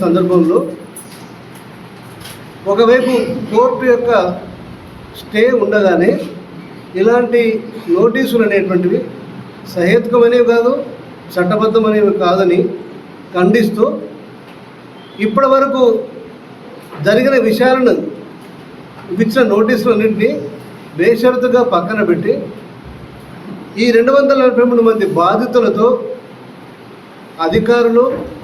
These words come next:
ఎమ్మెల్యే గారి సమక్షంలో ఒక ప్రజాభిప్రాయ సేకరణ సమావేశం లాంటిది జరగాలి. ఆ సమావేశాన్ని ఎమ్మెల్యే గారు చొరవ తీసుకొని బాధితులను, అధికారులను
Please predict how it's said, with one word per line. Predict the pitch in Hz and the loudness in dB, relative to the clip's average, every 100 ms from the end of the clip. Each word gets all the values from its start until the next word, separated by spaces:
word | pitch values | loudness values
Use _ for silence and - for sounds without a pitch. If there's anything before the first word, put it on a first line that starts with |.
| - - | -18 -4
ఎమ్మెల్యే | 175 220 240 240 | 2 4 4 2
గారి | 220 214 | 2 0
సమక్షంలో | 185 190 185 190 165 202 - - - - - - - - - 180 190 | 2 0 0 0 0 0 -2 -6 -16 -16 -18 -20 -18 -16 -12 -4 0
ఒక | 214 254 - 190 | 2 0 0 0
ప్రజాభిప్రాయ | 185 233 262 262 254 254 247 233 220 | 2 2 2 0 2 4 4 2 0
సేకరణ | 208 208 208 208 196 185 | -2 0 0 0 0 0
సమావేశం | 185 202 185 190 170 | 0 0 0 0 2
లాంటిది | 170 170 185 - | 0 0 -2 0
జరగాలి. | 160 160 160 151 170 175 - - - - - - - - - - - - - - - - | 0 2 2 2 2 2 0 -6 -12 -18 -20 -20 -20 -20 -20 -20 -20 -20 -20 -20 -14 -4
ఆ | 190 196 196 | -2 0 2
సమావేశాన్ని | 214 247 233 233 220 247 311 - - - - - - - - - - - - - - - - - 190 | 2 4 4 2 2 2 0 -6 -12 -18 -20 -20 -20 -20 -20 -20 -20 -8 -4 -4 -4 -10 -14 -4 2
ఎమ్మెల్యే | 226 262 254 | 4 4 2
గారు | 214 214 214 | 2 2 2
చొరవ | 202 214 214 | 2 2 0
తీసుకొని | 202 214 196 247 - - - - - - - 156 | 0 -2 0 -2 -4 -12 -18 -20 -20 -20 -6 0
బాధితులను, | 185 240 254 240 233 262 - - - - - 170 | 2 2 2 2 4 2 -2 -8 -16 -20 -8 -2
అధికారులను | 185 240 233 220 202 233 | 0 2 2 2 2 0